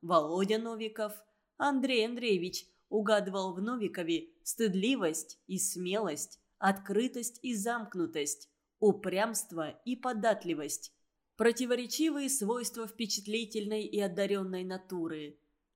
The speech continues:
Андрей Андреевич скинул руки к вискам, медленно провёл по голове и спросил: «Побеседуем?»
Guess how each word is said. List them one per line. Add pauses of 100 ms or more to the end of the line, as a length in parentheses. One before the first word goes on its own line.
Андрей
Андреевич
скинул
руки
к
вискам, (260)
медленно
провёл
по
голове
и
спросил: (800)
«Побеседуем?»